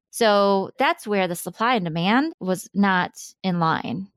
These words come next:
And so that's why I started Succeed with Content Strategy and partnered with Scott Winterraw to create Content Academy to teach people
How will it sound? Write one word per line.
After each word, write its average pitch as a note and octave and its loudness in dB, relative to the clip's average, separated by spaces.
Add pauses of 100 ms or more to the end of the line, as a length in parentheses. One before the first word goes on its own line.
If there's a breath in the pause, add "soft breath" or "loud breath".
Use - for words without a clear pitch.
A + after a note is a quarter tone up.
(280)
And E3 -8
so F3+ -2
that's A3 0
why F3+ 0
I F3+ 0
started E3 -2
Succeed F#3+ -2
with - -6
Content F3 -2
Strategy G3 2
and F3+ 0
partnered E3+ -4
with E3 -4
Scott - -4
Winterraw F3+ 2
to E3 -6
create E3 -2
Content E3 -2
Academy A3 0
to F3 -6
teach - -4
people E3+ 0